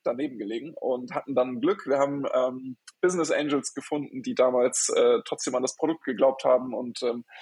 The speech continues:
ein kleines Investment dazu gegeben haben.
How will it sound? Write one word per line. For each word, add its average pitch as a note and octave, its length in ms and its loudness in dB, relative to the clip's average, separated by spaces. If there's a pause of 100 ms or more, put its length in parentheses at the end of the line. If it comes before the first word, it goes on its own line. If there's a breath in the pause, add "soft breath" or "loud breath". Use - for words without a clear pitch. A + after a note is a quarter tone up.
(280 loud breath)
ein A#2+ 220 -6
kleines C3 340 4
Investment C3+ 460 2
dazu C3+ 220 -4
gegeben B2 360 -2
haben. B2 400 2